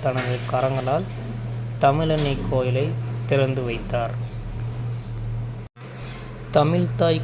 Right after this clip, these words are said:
கோயிலின் நுழைவு வாயிலின் முன்புறம் வலதுபுறம் தமிழ்த்தாய்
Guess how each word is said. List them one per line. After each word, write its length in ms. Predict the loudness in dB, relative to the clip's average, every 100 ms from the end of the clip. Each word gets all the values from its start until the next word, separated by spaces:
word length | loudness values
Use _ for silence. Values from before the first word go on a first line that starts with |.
| 2
கோயிலின் 560 | 2 2 2 0 0 -4 -2
நுழைவு 460 | 0 2 4 4 4
வாயிலின் 420 | 4 2 0 0
முன்புறம் 540 | 0 0 2 2 0 -2 -2 -2 -2 -2 -4 -6 -6 -6 -6 -4 -2 2
வலதுபுறம் 720 | 4 4 2 0 2 2 2 -2 -6 -6 -8 -8 -8 -6 -6 -6 -6 -4 -4 -2
தமிழ்த்தாய் 680 | 0 0 -2 0 2 2